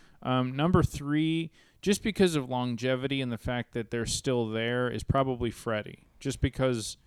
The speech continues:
it, well into the two thousands, they were still making,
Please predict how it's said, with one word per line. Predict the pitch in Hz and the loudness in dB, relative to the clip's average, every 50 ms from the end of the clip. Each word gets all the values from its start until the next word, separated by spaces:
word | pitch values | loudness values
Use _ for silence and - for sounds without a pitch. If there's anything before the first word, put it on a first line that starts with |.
| _ _ _ _ _ _ _ _ _ - | _ _ _ _ _ _ _ _ _ -6
it, | 160 156 151 - - - | -2 -2 -2 -2 -4 -2
well | 135 139 139 147 156 | 2 4 4 4 4
into | 160 160 151 | 2 0 0
the | 143 143 | -2 -2
two | 131 - - - | -2 -2 -4 -2
thousands, | - 131 127 127 131 127 117 120 120 117 107 - - - - | -2 -2 -2 0 0 -2 -2 -2 -4 -4 -6 -6 -10 -16 -12
they | - 127 123 127 | -4 0 0 2
were | 127 127 | 2 0
still | 117 - - - 135 123 120 | -2 -2 -2 0 0 0 0
making, | 117 117 117 107 - 113 110 104 104 101 98 101 | 0 0 -2 -2 -4 -4 -4 -4 -4 -6 -8 -10